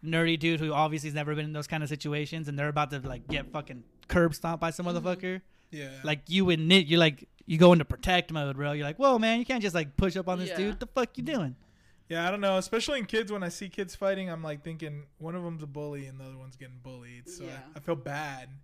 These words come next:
Speaker 1: Yeah.
Speaker 3: when I see that shit, you know? It's weird.
Speaker 1: And then you get stuck in that situation where, like, the kid kicking his ass was actually the one getting bullied. They just,
Speaker 3: Yeah.
Speaker 1: they brought it out in him. They were like,
Speaker 2: Yeah.
Speaker 1: "Fuck you guys, it's
Speaker 3: He's been,
Speaker 1: time."
Speaker 3: he's been secretly doing karate for the last three months or whatever.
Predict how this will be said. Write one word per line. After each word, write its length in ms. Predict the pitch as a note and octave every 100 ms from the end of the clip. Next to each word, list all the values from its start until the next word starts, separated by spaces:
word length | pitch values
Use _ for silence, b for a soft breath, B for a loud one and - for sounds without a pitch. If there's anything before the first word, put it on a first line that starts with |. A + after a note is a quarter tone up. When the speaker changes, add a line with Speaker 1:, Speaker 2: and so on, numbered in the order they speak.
| _ _
Speaker 1:
Yeah. 220 | D#3+ C3 A#2+
Speaker 3:
when 100 | C#3+
I 60 | C#3+
see 200 | - C#3+
that 180 | B2+ B2
shit, 220 | - C3
you 120 | C3
know? 240 | C#3 C#3+ D3+ -
It's 120 | -
weird. 360 | C3+ C3+ C3 C3+ - _ _ _ _ _ _ _
Speaker 1:
And 100 | -
then 80 | D3+
you 80 | D3
get 160 | C#3+ C3+
stuck 160 | D#3+
in 60 | C#3+
that 140 | D3+
situation 480 | D#3+ C#3+ D3 D3+ D3
where, 100 | C#3+
like, 160 | C3+ -
the 80 | C#3+
kid 240 | - D#3
kicking 260 | - D3+ D3
his 120 | C#3
ass 200 | C#3+ D3
was 100 | C#3+
actually 300 | C#3+ C#3+ D3
the 80 | C#3
one 140 | C#3
getting 220 | C#3 C3+
bullied. 380 | C3+ C3+ C#3+ D3 - _ _ _ _ -
They 80 |
just, 160 | D#3 D3
Speaker 3:
Yeah. 100 | C#3
Speaker 1:
they 120 | F#3
brought 240 | F3 F3+ E3
it 80 | E3
out 220 | D#3+ E3
in 100 | E3+
him. 140 | F3
They 80 | E3+
were 60 | D3
like, 140 | C#3
Speaker 2:
Yeah. 80 | G#3 C#4+
Speaker 1:
"Fuck 120 | F#3
you 120 | A#3+
guys, 360 | G#3 G3 D#3+ D3+
it's 100 | F#3
Speaker 3:
He's 60 | F#3
been, 60 |
Speaker 1:
time." 320 | A#3 A3+ F3
Speaker 3:
he's 100 | D3+
been 140 | F3+ F#3
secretly 440 | G3 F#3 F3+ F3
doing 300 | D#3+ E3+ E3+
karate 520 | - E3 C#3+ D3 D#3
for 160 | D3 D#3
the 80 | D#3
last 380 | D#3 D#3 - -
three 240 | D3 D3 D3
months 320 | D3 D3+ D#3 -
or 80 | D#3
whatever. 180 | D#3